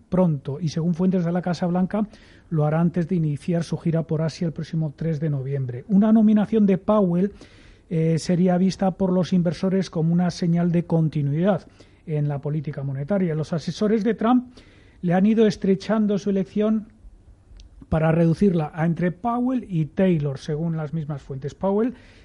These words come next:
es el preferido del secretario del Tesoro, Steven Mnuchin, y Taylor,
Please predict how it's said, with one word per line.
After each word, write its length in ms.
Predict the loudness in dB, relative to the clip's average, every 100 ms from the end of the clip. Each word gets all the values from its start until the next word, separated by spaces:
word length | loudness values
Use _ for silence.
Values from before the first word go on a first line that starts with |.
| -12
es 200 | -6 0
el 120 | 0 0
preferido 560 | -2 -2 0 0 0
del 80 | 0
secretario 480 | -2 -2 -2 -2 0
del 120 | 0
Tesoro, 320 | -2 -2 -2 -2
Steven 340 | -2 0 0
Mnuchin, 560 | 2 0 0 -2 -2 -4
y 140 | -6 -4
Taylor, 580 | 0 0 2 -2 -4